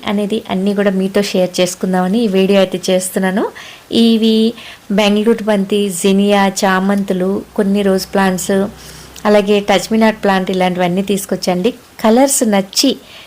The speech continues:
ఈ పువ్వులు కలర్స్ అయితే చాలా బాగున్నాయండి. నాకు గార్డెన్లో already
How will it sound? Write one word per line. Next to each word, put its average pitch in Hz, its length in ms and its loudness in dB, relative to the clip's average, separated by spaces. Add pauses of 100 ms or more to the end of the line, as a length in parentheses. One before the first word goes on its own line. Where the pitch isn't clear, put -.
(180)
ఈ 202 60 0
పువ్వులు 196 380 0
కలర్స్ 190 500 0
అయితే 196 320 -2 (160)
చాలా 196 280 2
బాగున్నాయండి. 185 680 0 (480)
నాకు 240 240 2
గార్డెన్లో 214 480 2
already 208 380 2